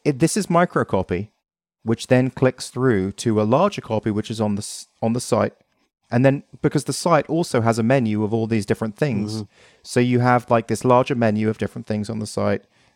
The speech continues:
Speaker 1: that, that when you log in, you can go and browse through that whole library, but you also get it in the email with the micro snippets driving you there. Is that what you were thinking?
Speaker 2: Yeah. Yeah. And, you know, as, as, absolutely. And, you know, maybe have a video online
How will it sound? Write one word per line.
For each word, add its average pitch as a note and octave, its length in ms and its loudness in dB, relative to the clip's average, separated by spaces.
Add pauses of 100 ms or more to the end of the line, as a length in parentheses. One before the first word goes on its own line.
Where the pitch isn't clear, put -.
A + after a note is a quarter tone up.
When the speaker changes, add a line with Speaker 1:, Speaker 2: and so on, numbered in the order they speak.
Speaker 1:
that, G#2 160 -4 (120)
that A2 240 0
when A2 160 2
you A#2 80 2
log G#2+ 200 0
in, G2 140 -2
you G2+ 140 -2
can G#2 120 -6
go G#2 180 2
and F#2+ 120 -2
browse A2 260 2
through G#2+ 140 -4
that - 140 -2
whole E2+ 200 -4
library, E2+ 400 -4
but E2 140 -6
you G2 180 -10
also B2 360 -8
get D#2 180 -8
it - 80 -12
in F2 80 -14
the C#2+ 220 -12
email E2+ 280 -6
with F2+ 140 -8
the E2+ 60 -14
micro - 240 -10
snippets - 360 -14
driving - 300 -12
you - 80 -16
there. - 140 -16 (180)
Is F2+ 80 -10
that F#2+ 120 -4
what A2 80 -8
you A2+ 80 -2
were A2+ 40 -4
thinking? B2+ 200 0
Speaker 2:
Yeah. C3 100 4 (240)
Yeah. D#3 400 4
And, G3 400 -2 (480)
you F#3+ 240 0
know, D#3+ 100 0
as, C#3 160 2
as, D3 220 -2
absolutely. - 600 -4
And, B2+ 460 -4
you C#3+ 100 -2
know, B2+ 60 -2
maybe B2 200 -2
have A2+ 120 -2
a G#2+ 60 -6
video A#2+ 340 0
online A2+ 680 -4